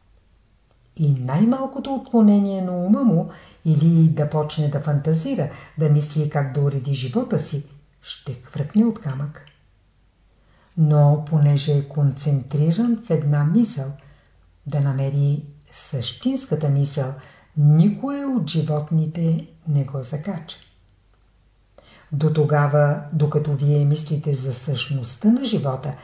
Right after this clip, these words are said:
да реализирате това, което трябва в света, вие сте в безопасно положение. Но, щом се отклони умът ви някъде,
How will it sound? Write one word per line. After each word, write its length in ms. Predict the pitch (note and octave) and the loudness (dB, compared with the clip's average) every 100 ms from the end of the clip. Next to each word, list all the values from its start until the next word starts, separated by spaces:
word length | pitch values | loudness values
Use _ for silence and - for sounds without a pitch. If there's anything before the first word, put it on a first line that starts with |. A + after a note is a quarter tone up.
| - - - | -20 -20 -4
да 180 | D3 E3+ | 2 4
реализирате 840 | D#3+ D#3+ D3+ C#3 D#3+ D#3 D3 C#3+ - | 6 6 4 2 2 2 2 0 -2
това, 560 | - B2+ B2 E3+ B3+ - | -6 -4 0 0 -2 -2
което 360 | D3+ C#3+ D3 | 0 0 -2
трябва 600 | C#3 - G#3+ C4+ A#3+ D3+ | -8 -4 0 2 2 2
в 80 | C#3 | 0
света, 480 | - C#3 C#3 C#3+ C3+ - _ _ _ _ _ _ _ _ _ _ _ | -2 -4 -2 -2 -6 -10 _ _ _ _ _ _ _ _ _ _ _
вие 400 | B2+ B2 C#3 F3+ | -14 -8 -4 -4
сте 640 | G#3 - G3 F3+ E3+ E3+ - _ _ _ | -6 -10 -10 -6 -6 -6 -12 _ _ _
в 40 | D#3+ | -10
безопасно 800 | C3+ C#3 - C3+ C#3 C#3 - D#3+ | -4 -4 -4 -6 -4 -6 -4 -4
положение. 720 | D#3 C#3 C3+ C#3 B2+ C#3+ - - _ _ _ _ _ _ _ _ _ _ _ _ | -4 -6 -6 -8 -6 -8 -8 -14 _ _ _ _ _ _ _ _ _ _ _ _
Но, 420 | D#3+ D3+ D3+ E3 G#3 | 2 4 4 4 4
щом 320 | - A3+ A3 | 2 2 2
се 140 | G#3 | 2
отклони 420 | A#3 G#3+ C4 C4+ | 0 0 0 0
умът 420 | D4 B3+ D#3+ D3+ D3+ | 2 2 2 0 0
ви 100 | D#3+ | 0
някъде, 640 | D3+ C#3+ E3 D3 E3 - | 2 0 0 0 0 -2